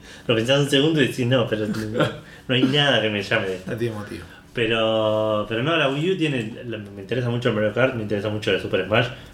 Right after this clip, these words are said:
Speaker 1: me interesa mucho el Mario Party.
Speaker 2: ¿Te interesa mucho el Super Smash?
Speaker 1: Sí. Sí,
Speaker 2: Mirá.
Speaker 1: sí, el Super Smash de Wii lo jugué bastante.
Speaker 2: Ah, a mí no me gustan los Super Smash.
Speaker 1: Eh, me interesa que va a salir ahora el Xenoblade.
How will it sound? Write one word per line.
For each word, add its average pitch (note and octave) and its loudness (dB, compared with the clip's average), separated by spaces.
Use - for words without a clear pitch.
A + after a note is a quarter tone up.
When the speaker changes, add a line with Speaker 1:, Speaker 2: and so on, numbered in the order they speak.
Speaker 1:
me - -6
interesa G#2 0
mucho G2+ -2
el F#2+ 0
Mario F#2+ -2
Party. A#2 0
Speaker 2:
¿Te B2 -8
interesa G#3 0
mucho E3+ 2
el A#2 -2
Super C3+ 0
Smash? G#2+ -6
Speaker 1:
Sí. G#2 -2
Sí, D3+ -2
Speaker 2:
Mirá. E3 2
Speaker 1:
sí, - 0
el B2+ 2
Super D#3 2
Smash B2+ 2
de C3 2
Wii C#3 2
lo D3 4
jugué A2+ 2
bastante. G#2 -2
Speaker 2:
Ah, G#2 -6
a G2+ -6
mí G#2+ -10
no G#2+ -8
me F#2+ -8
gustan F2+ -14
los F2 -12
Super - -12
Smash. F#2+ -12
Speaker 1:
Eh, G#2+ 6
me A2+ 2
interesa B2 2
que G#2+ 2
va G#2+ 4
a G#2 -2
salir G#2 -2
ahora A#2+ 4
el G2+ 0
Xenoblade. G2 -2